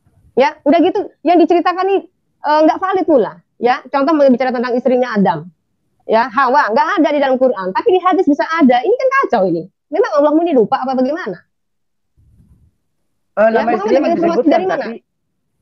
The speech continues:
Speaker 2: ada
Speaker 1: Nah,
Speaker 2: pendampingnya seorang wanita untuk menemani
Speaker 1: nah,
Speaker 2: dia.
Speaker 1: itu dia. Kenapa diimani sebagai Hawa? Dari mana informasi? Dari mana informasi Hawa ini? Dari mana? Dari mana?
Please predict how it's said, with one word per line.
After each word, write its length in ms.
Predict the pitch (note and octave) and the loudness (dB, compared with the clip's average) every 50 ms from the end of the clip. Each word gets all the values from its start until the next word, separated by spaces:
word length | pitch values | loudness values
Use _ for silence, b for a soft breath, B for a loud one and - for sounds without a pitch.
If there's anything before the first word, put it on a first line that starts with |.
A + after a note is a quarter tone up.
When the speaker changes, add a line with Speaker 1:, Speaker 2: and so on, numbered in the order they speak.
| _ _ _ _ - | _ _ _ _ -4
Speaker 2:
ada 80 | - F#3 | -2 -2
Speaker 1:
Nah, 120 | A3 G#3+ | -2 0
Speaker 2:
pendampingnya 680 | G#3+ G#3+ - G3 F3+ F3+ F3+ F#3+ A3 A#3 G#3+ G3 F3 E3 | -2 -2 -2 -2 -2 -4 -6 -8 -8 -6 -6 -4 -6 -6
seorang 320 | D#3 - D#3+ D#3 D#3+ E3 D#3+ | -6 -6 -6 -4 -2 -2 0
wanita 340 | D3+ D3+ D#3+ F3 F#3 F#3+ G3+ | 0 0 0 0 0 0 0
untuk 220 | E3 D#3+ E3+ G3 | -2 -2 -4 -6
menemani 320 | F#3 E3 D#3 D#3 D#3+ D#3 E3 | -6 -4 -2 -2 0 0 0
Speaker 1:
nah, 120 | G#3 G3+ | 0 0
Speaker 2:
dia. 120 | F3+ - A3+ A3+ | 2 2 2 2
Speaker 1:
itu 200 | A3 - - A3 A3 G#3 | 0 -2 0 0 2 2
dia. 300 | F#3 B3 C#4 D4+ D4 C4+ B3 | 4 2 2 2 2 0 0
Kenapa 300 | - C#4 D#4 F4 F4 E4+ | -2 -2 -2 0 2 2
diimani 480 | C4+ B3 D4 D4+ D#4 D4+ D4+ D#4+ E4 D#4 | 2 2 2 2 2 2 2 2 2 2
sebagai 260 | D#4 B3+ C4 B3+ B3+ B3+ | 2 2 2 2 2 0
Hawa? 460 | B3+ C4+ D#4+ D#4 A#3 F#3 D#3+ E3 _ - | 0 -2 -4 -4 -4 -6 -6 -10 _ -6
Dari 200 | G#3+ B3 C#4 D#4 | -2 0 2 2
mana 200 | D#4+ F4 E4+ D4 | 2 2 2 0
informasi? 580 | C#4+ C4 C4 C4 B3+ A#3+ B3 A3 F#3+ E3+ D#3 - - _ _ _ _ _ _ _ _ _ _ _ _ _ _ _ | 0 0 0 -4 -4 0 0 2 2 2 0 -4 -8 _ _ _ _ _ _ _ _ _ _ _ _ _ _ _
Dari 200 | - - C4 C#4+ | -2 -2 0 0
mana 140 | E4 F4 F4+ F4 | 0 0 0 0
informasi 340 | E4+ D#4+ D#4+ D#4+ D4+ D4+ | 0 0 0 0 0 0
Hawa 240 | D4+ C#4+ C#4+ D4 C#4+ C#4 | 0 0 0 0 0 2
ini? 260 | C4+ B3 G3+ E3 D3 D#3 _ _ _ _ _ _ _ _ _ _ _ _ _ _ _ _ - _ | 2 2 2 0 -2 -8 _ _ _ _ _ _ _ _ _ _ _ _ _ _ _ _ -16 _
Dari 160 | - A#3 A#3+ | -6 -4 -4
mana? 200 | C4 C4 B3 A3 F#3 E3 - _ _ _ _ _ _ _ _ _ _ _ _ _ _ _ _ _ _ _ _ _ _ _ _ _ _ _ _ _ _ _ _ _ | -2 -4 -4 -6 -8 -10 -14 _ _ _ _ _ _ _ _ _ _ _ _ _ _ _ _ _ _ _ _ _ _ _ _ _ _ _ _ _ _ _ _ _
Dari 200 | - A3 B3 C4 | -2 0 2 2
mana? 400 | C#4+ D#4 E4 C#4+ B3 A#3+ A#3 A#3 | 2 0 0 -2 -2 -4 -6 -8